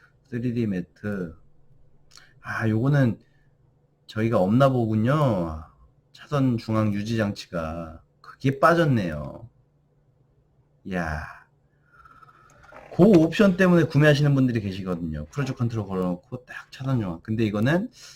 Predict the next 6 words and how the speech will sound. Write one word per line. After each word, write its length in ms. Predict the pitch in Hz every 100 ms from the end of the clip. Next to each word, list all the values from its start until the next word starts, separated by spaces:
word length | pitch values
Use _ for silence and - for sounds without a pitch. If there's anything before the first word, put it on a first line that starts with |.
| _ _
앞차간 840 | - 98 - 156 147 139 131 127 117
거리는 360 | 101 104 104
안 200 | 85 90
되기 240 | 117 120 117
때문에 360 | 101 92 85
또 440 | 82 80 120 170